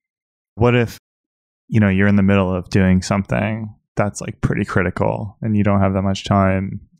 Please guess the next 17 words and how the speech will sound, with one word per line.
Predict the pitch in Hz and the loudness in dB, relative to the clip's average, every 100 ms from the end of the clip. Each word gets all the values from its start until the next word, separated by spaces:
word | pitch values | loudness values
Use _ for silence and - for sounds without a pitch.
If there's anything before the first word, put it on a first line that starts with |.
| - | -20
to | - 98 95 | -2 2 2
have | 110 107 | 2 2
a | |
meeting | 110 113 104 | 2 4 4
right | 95 92 87 | 4 2 2
now | 95 92 95 95 - _ _ | 2 4 2 -2 -10 _ _
and | 107 | 2
your | 98 | 2
manager's | 101 101 95 104 | 4 2 0 -6
just | 101 95 | -10 -12
like, | 95 | -8
"No, | 98 95 92 _ _ _ _ _ _ _ _ _ | -6 -6 -12 _ _ _ _ _ _ _ _ _
you | - | -10
gotta | 107 101 | -2 -2
get | 101 104 120 | 0 0 2
in | 101 | 2
here. | 98 101 | 0 -2